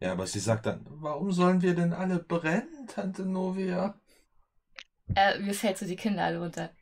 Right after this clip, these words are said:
Speaker 2: Ach, denkst du, hab ich das jetzt grad dort gesagt? Ich meinte, ich meinte, nein, nicht, nicht, nicht ihr alle.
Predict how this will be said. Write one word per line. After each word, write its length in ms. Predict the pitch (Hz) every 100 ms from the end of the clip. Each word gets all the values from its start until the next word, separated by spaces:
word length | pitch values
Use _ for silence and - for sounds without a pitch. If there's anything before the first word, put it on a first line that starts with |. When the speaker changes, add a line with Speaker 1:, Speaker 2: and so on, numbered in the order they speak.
| _ _ _ _ -
Speaker 2:
Ach, 140 | - - - -
denkst 340 | 190 180 175
du, 80 | 175
hab 80 | 175
ich 80 | -
das 140 | 175
jetzt 120 | -
grad 160 | - -
dort 160 | 165 -
gesagt? 260 | 233 220 - - -
Ich 160 | 240 285
meinte, 480 | 285 311 294 269 240
ich 240 | - -
meinte, 540 | 233 269 277 277 247 - -
nein, 680 | 226 220 220 220 254 359 277
nicht, 240 | 277 -
nicht, 320 | 269 277 -
nicht 240 | - 277 -
ihr 140 | 247
alle. 440 | 190 202 175 170